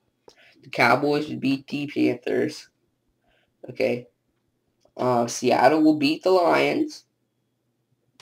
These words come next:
The Cardinals would beat the, um, Cardinals would beat the Dallas Cowboys.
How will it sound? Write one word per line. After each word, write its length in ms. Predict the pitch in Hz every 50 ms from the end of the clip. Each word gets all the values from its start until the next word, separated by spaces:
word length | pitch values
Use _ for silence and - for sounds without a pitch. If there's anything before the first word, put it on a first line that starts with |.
| _ _ _ _ _ _ _
The 100 | 131 127
Cardinals 460 | - 139 139 139 135 143 147 151 143
would 120 | 131 127
beat 260 | 127 131 135 135 - -
the, 440 | 127 131 131 127 127 127 123 123 _ _ _ _ _ _ _ - _ _ _ _ _ _ _ _ _ _ _ _ _ - - _ _ _ - _ _ _ _ _ _ - - _ _ _ - _ _ _ _ _ _ _ - - _
um, 580 | - 123 123 123 120 113 110 107 104 107 123 _ _ _ _ _ _ _ _ _ - _ - - - _ _ -
Cardinals 460 | - - 139 139 139 143 143 147 151
would 120 | 139 127 123
beat 280 | 127 127 127 127 - -
the 320 | 135 131 131 131 127 127 - - _ _ - _ _ - _ -
Dallas 360 | _ - 110 - - 139 - -
Cowboys. 720 | - - 127 131 131 127 127 123 123 120 135 156 - -